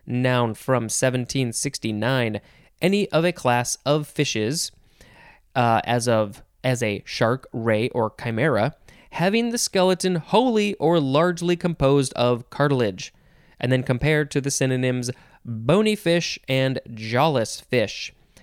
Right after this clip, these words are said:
The class name is Contric-,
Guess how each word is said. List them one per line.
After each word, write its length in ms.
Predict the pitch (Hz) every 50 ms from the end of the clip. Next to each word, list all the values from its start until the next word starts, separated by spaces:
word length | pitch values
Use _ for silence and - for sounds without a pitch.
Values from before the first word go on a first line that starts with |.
| _ _ -
The 80 | - -
class 420 | - - 139 139 147 160 - -
name 400 | 143 143 139 139 135 135 135 135 - -
is 480 | - 131 127 123 127 123 123 120 123 127 - _ _ _ _ _ _ _ _ -
Contric-, 680 | - - 175 180 190 190 190 190 - - - - 185 185